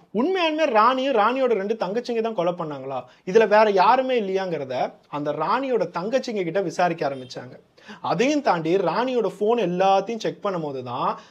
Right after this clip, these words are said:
ராணிக்கு ஒரு ரகசிய காதலன் இருந்தது தெரிய வருது.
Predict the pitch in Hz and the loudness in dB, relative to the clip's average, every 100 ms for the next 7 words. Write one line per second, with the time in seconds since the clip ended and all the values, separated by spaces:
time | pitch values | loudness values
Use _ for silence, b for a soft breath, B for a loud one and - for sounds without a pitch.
0 | B 143 165 254 254 175 240 196 170 156 | B -4 0 0 -2 -2 0 2 2 0
1 | 202 214 240 208 170 175 180 160 151 151 | -2 -4 -4 2 2 2 -2 -4 -4 -4
2 | 160 190 156 165 135 123 - | -4 -4 -2 -2 -2 -10 -16